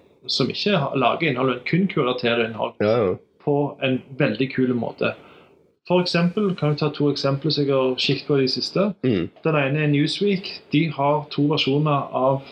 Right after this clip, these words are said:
Speaker 1: eh, hver utgave inne på appen sin.
Speaker 2: Mm.
Speaker 1: Eh, de har den vanlige, som er blad. Du leser gjennom blad på en
Speaker 2: Mm.
Speaker 1: sinnssykt smooth måte,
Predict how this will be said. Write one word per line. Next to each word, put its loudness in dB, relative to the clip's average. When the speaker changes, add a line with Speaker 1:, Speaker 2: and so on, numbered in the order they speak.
Speaker 1:
eh, 0
hver 0
utgave 0
inne -6
på 0
appen 0
sin. 0
Speaker 2:
Mm. 2
Speaker 1:
Eh, 0
de 0
har 2
den 0
vanlige, 0
som -2
er 2
blad. 0
Du -2
leser 2
gjennom 0
blad 2
på -10
en -8
Speaker 2:
Mm. 0
Speaker 1:
sinnssykt 0
smooth 2
måte, 0